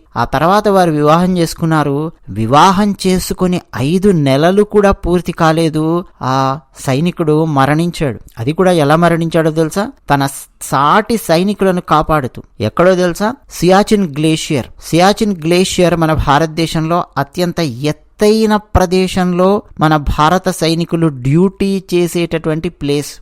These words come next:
అతి భయంకరమైనటువంటి చలి మైనస్లలో ఉంటుంది. అక్కడ ఉండి డ్యూటీ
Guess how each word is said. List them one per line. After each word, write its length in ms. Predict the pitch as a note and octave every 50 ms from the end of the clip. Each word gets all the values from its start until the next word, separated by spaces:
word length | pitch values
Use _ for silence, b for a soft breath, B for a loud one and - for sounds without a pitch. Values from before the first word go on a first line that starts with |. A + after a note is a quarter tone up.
| - -
అతి 160 | - - F3+
భయంకరమైనటువంటి 1500 | E3+ D#3 - - D3 D3+ D#3 F3+ F#3+ G3 - _ _ - - G#3 G3+ G#3 G3+ G3+ G3 G3 G3 F#3+ - F#3 F3+ F3 E3+ F#3
చలి 640 | D#3+ - - - - D#3+ D3+ D#3 E3 F#3 G3 G3+ G3+
మైనస్లలో 840 | F3+ D#3 C3+ C3+ D3+ E3 F3 F3+ F3 - F3 E3+ E3+ E3 E3+ E3+ F3
ఉంటుంది. 680 | E3+ E3+ E3+ E3+ D#3 E3+ D#3+ E3+ E3+ E3+ E3+ E3+ F3 - b b -
అక్కడ 360 | - - _ - - A3 G#3+
ఉండి 300 | G3+ F#3+ F#3+ G3 G#3+ A3
డ్యూటీ 400 | E3+ D3+ F3 F3+ F3+ - G3 F3